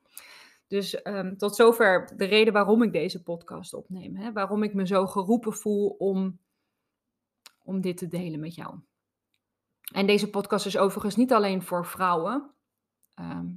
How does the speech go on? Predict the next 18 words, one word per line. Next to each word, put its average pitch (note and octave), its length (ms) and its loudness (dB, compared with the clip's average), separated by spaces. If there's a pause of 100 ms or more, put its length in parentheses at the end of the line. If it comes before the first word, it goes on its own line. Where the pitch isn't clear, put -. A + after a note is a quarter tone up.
het F#3 140 -4
is F#3+ 140 4
iets - 200 -4
wat E3+ 220 -2
mannen F#3 520 2
uiteraard F3+ 540 -2 (500)
niet G3+ 220 0
kennen, G3+ 300 4
het F#3 120 -2
fysieke G#3 380 2
proces F3+ 520 0
niet. G#3 220 -2
Maar F#3 280 0
dat G3 140 -2
betekent G3+ 400 2
niet G#3+ 160 2
dat F#3+ 180 0
mannen, G#3+ 680 2